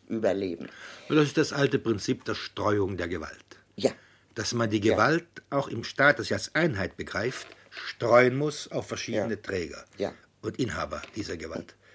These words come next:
Speaker 1: Ja.
Speaker 2: Und je näher sie beim Volke sind, dachte Jefferson, desto mehr wird diese Gewalt das Volk selber sein.
Speaker 1: Ja, erstens, das Volk behält Kontrolle.
Speaker 2: Mhm.
Speaker 1: Aber es ist noch eine andere Sache. Jeder Mensch im Volke, der will,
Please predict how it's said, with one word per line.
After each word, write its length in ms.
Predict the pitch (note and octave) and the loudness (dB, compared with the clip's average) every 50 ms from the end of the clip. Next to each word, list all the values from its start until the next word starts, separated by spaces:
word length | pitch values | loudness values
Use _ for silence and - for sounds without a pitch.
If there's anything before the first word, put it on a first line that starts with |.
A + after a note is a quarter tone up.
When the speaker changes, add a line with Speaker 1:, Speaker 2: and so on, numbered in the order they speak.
| - - | -4 -2
Speaker 1:
Ja. 160 | G#2+ G2 - - _ _ - | -2 -2 -2 -4 _ _ -2
Speaker 2:
Und 160 | - C3 A2+ | -2 -2 4
je 100 | A2+ A#2+ | 4 4
näher 260 | B2 C3 C#3+ D#3 D3 A#2+ | 6 8 8 8 8 8
sie 140 | A#2+ C#3 | 4 2
beim 180 | A#2+ A#2+ A#2 A2 | 4 4 4 2
Volke 380 | - - C#3 D#3 D#3 - - G2+ | 2 2 2 2 2 2 -4 -4
sind, 400 | F#2 A2+ D3+ D#3 A2 E2+ - - - | 0 0 0 0 -2 -6 -8 -12 -18
dachte 340 | - E2 E2 E2 - - - | -14 -10 -8 -8 -8 -8 -10
Jefferson, 540 | E2 F2+ G2+ - - - - A#2 A#2 C3+ B2 _ - - - _ _ _ _ | -10 -10 -10 -10 -10 -12 -10 -10 -10 -10 -12 _ -20 -20 -20 _ _ _ _
desto 680 | F#2+ F2+ G2+ A#2 A2 - - - - A2+ A2+ A2+ G#2+ G2 - - _ | -14 -4 -2 0 0 0 -4 -4 -2 0 0 0 0 -2 -8 -20 _
mehr 640 | - G2 G2+ G#2 G#2+ A2+ A2+ A#2+ C3 C#3 D3 D3 B2+ | -12 -8 -6 -2 2 6 8 8 8 8 8 4 2
wird 160 | B2+ C3 G2+ | 2 0 0
diese 240 | A#2 A#2+ - A2+ A2 | -2 -8 -4 -4 -4
Gewalt 380 | G2+ G#2 F#2 G2 G#2 A#2+ A2+ A2+ | -2 -2 0 0 0 0 0 -2
das 140 | G#2 - - | -6 -6 -4
Volk 260 | - A#2 A2+ A2 - | -4 -4 -4 -4 -6
selber 280 | - A2 G#2 F2+ - | -8 -8 -8 -10 -12
sein. 160 | - - - - _ - | -16 -16 -18 -18 _ -14
Speaker 1:
Ja, 160 | - - - - - _ _ _ - | -6 -6 -6 -6 -8 _ _ _ 2
erstens, 520 | - C#3 C#3 C#3 - - C#3 B2 - - - | 4 4 4 4 2 -2 -4 -4 -4 -2 0
das 200 | G2+ G2+ - - | 0 0 0 -2
Volk 340 | - B2 B2 A2+ A2+ - | 0 2 2 2 0 -2
behält 360 | - F2+ F#2+ A#2+ B2 - - - | -6 -4 0 0 -2 -2 -4 -8
Kontrolle. 500 | - A2 G2 - - - F2+ E2 D2 - | -6 -4 -4 -4 -6 -6 -6 -4 -4 -4
Speaker 2:
Mhm. 200 | - G2 G#2+ A#2 - | -6 -8 -10 -4 -2
Speaker 1:
Aber 140 | G#2 A#2+ A2 | 0 2 2
es 80 | A2+ - | 0 0
ist 80 | - | -2
noch 120 | B2 A2 - | -6 -4 -2
eine 300 | E2 A#2 A#2 G2 - - | -4 -4 -4 -4 -6 -6
andere 320 | A#2+ A#2 G#2+ G#2+ F#2+ F2 | -6 -6 -6 -6 -6 -6
Sache. 340 | E2 F2+ F2 F2 G2 G2 - - - - - - - - - - - _ _ _ | -6 -8 -8 -6 -8 -8 -8 -10 -18 -18 -18 -18 -18 -18 -20 -20 -20 _ _ _
Jeder 460 | - E2+ A#2 C#3+ E3+ F3 E3+ - D#3+ | -6 0 4 4 4 4 4 0 0
Mensch 420 | D3+ C3+ A#2+ A#2+ B2+ C3+ - - - | 0 0 0 0 -2 -4 -8 -12 -4
im 160 | - A2+ G#2+ G#2+ | -4 -4 -4 -4
Volke, 520 | - - - A#2+ A#2 A#2 A2+ - - F#2 | -8 -2 0 0 0 0 -2 -6 -8 -8
der 420 | F2+ - F2 F2 E2 D#2 D2+ D2 - | -8 -4 -2 -2 0 0 -2 6 8
will, 300 | G#3 B3+ G3 G2+ - | 8 8 8 4 -2